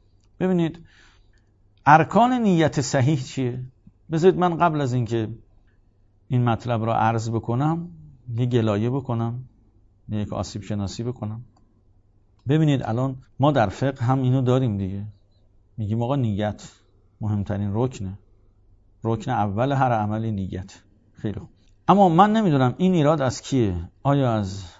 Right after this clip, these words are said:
فقهاست، آیا از مبلغین است،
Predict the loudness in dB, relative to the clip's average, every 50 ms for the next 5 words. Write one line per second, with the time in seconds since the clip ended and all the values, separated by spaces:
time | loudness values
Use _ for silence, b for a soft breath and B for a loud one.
0 | _ _ -8 -4 0 2 2 4 4 2 0 0 -4 -8 -14 -16 -20 -20 -20 -10
1 | -6 -4 -2 -2 -2 -2 -2 -4 -4 -2 0 0 0 2 0 0 0 0 0 0
2 | 0 0 0 0 -2 -4 -8 -16 -18 -20 -20 -20